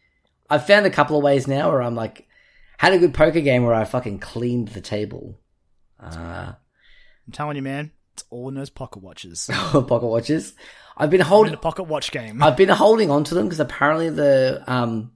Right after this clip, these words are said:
Speaker 1: the fences can, um, make cool shit with them. They can make talismans and stuff.
Speaker 2: I mean, have you met a fencer yet?
Speaker 1: I have one.
Speaker 2: Okay.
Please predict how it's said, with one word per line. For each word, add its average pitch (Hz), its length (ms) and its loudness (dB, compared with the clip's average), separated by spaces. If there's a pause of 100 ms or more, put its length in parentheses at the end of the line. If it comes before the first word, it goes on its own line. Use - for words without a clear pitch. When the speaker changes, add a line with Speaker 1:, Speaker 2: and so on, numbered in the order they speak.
(600)
Speaker 1:
the 127 120 -4
fences 156 640 0
can, 120 300 -4
um, 104 420 -6 (1300)
make 104 320 -8
cool 113 200 -6
shit - 200 -6
with 117 120 -8
them. 165 340 -4
They 113 100 -8
can 117 120 -4
make 113 160 -6
talismans 113 440 -4
and 135 120 -4
stuff. 175 400 -2 (2000)
Speaker 2:
I 135 140 -6
mean, 135 320 -6 (500)
have 123 100 -10
you 143 80 -6
met 139 140 -6
a 147 40 -6
fencer 151 300 -8
yet? 160 220 -10 (400)
Speaker 1:
I 135 120 2
have 117 360 2
one. 104 440 -2 (800)
Speaker 2:
Okay. 82 240 -20